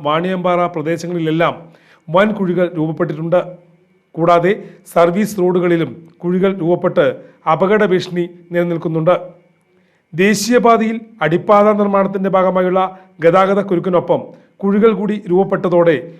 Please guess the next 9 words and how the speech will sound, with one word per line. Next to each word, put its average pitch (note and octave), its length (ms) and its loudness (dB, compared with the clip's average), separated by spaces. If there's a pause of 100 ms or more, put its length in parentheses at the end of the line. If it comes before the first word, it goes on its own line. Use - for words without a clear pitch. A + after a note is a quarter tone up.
(200)
വൻ G3 340 2
ഗതാഗത F#3+ 420 2
കുരുക്കാണ് E3 680 -2 (260)
അനുഭവപ്പെടുന്നത്. E3+ 800 2 (420)
മഴ D#3+ 200 4
തുടർന്നാൽ E3+ 420 0 (280)
കുരുക്ക് F#3 340 0 (100)
മുറുകാനാണ് E3+ 640 0 (180)
സാധ്യത. D3+ 340 -2